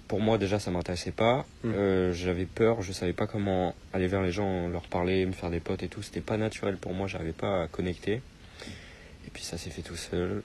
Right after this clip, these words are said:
Speaker 1: donc, euh, j'ai commencé à faire une soirée, j'ai connecté avec tout le monde, tout le monde, euh, tout le monde était super sympa. J'ai commencé à comprendre qu'en fait ça allait, c'était pas si compliqué que ça,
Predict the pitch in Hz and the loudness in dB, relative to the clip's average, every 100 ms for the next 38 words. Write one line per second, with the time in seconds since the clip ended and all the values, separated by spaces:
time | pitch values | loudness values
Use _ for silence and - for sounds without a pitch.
0 | - 87 82 - 82 82 80 - - 82 | -4 -4 -4 -4 -2 -2 -4 -8 -8 -6
1 | 82 80 - 80 87 90 92 90 85 87 | -6 -6 -4 -2 -2 -4 -6 -8 -6 -6
2 | - 80 - 98 85 87 95 95 - - | -4 -8 -6 -2 -2 -2 -4 -10 -16 -10
3 | 98 95 87 85 85 85 - - 95 87 | -6 -4 -2 0 0 -2 -4 -6 -4 -4
4 | 87 73 - - 90 85 90 92 - - | -8 -6 -6 -4 -4 -2 -2 -2 -8 -18
5 | - - - - - 95 92 95 - 90 | -16 -16 -18 -18 -10 -6 -2 -2 -2 -4
6 | 92 107 101 92 - 95 - 85 82 90 | -2 -2 -2 -2 -2 -4 -2 -2 0 -2
7 | - 73 - 92 - - 90 - 92 - | -4 -8 -4 -4 -6 -8 -10 -6 -6 -4
8 | 87 92 | -2 0